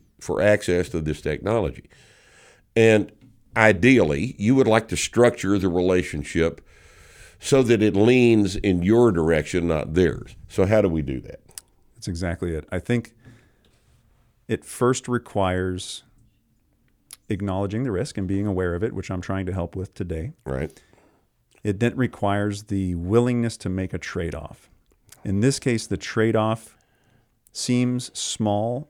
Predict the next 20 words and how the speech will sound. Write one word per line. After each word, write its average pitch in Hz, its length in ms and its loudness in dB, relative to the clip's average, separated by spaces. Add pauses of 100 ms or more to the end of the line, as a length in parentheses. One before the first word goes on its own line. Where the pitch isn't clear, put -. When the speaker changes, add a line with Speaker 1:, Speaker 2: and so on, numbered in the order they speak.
(100)
Speaker 2:
but 98 100 0
I 92 120 0
know 104 280 0
from 135 160 -4
experience, 120 560 -2
being 104 200 -4
a 107 60 -4
computer 104 440 -4
guy 87 220 -6
for 78 160 -12
twenty-five 113 600 -6
years, 95 340 0
trying 98 180 -4
to 85 140 -4 (800)
help - 340 -2
people 113 360 -2
use 107 300 0
their 104 120 2
computers 98 460 -2
properly, 85 540 -6